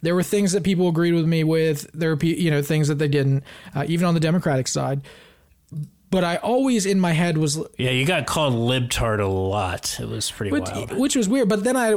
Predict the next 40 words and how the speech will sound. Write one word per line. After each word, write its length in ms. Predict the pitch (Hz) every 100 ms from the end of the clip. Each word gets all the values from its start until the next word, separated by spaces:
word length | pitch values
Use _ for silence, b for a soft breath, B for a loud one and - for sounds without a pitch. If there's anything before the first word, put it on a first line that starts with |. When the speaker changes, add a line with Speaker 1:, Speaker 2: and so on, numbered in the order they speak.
| -
Speaker 1:
then 500 | 190 226 262 240 226 -
I 80 |
would 140 | 196 208
also 240 | 220 -
get 180 | 196 180
called, 320 | - 190 180
like, 260 | 175 160 139
too 220 | - 190
conservative. 760 | 156 151 180 180 147 139 135 170
So 180 | - 208
it 60 |
was 120 | 202
like, 240 | 220 196 156
uh, 180 | - - - - - _ - - _ _ - -
I 120 | -
couldn't 220 | - 302
do 120 | 220 214
anything 280 | 190 180
right, 300 | 156 135 - - _ -
you 140 | 170
know, 260 | 175 175 - B B B
which 180 | 202
is, 160 | 208 202
I 160 | 190 185
think 160 | 214
that's 160 | 185 151
how 120 | 165
most 260 | 156 139 160
politicians 500 | 139 139 135 139 -
feel. 240 | 131 139 B B B -
But 100 | 226
anyway, 420 | 233 180 165 151 B B B B - _ -
for 160 | 190 220
a 40 |
really 200 | 233 285
long 240 | 254 208 185
time, 380 | 175 170 170
my 160 | 156 151
messaging, 720 | 151 196 - 151 165 160 156 -
uh, 220 | 147 139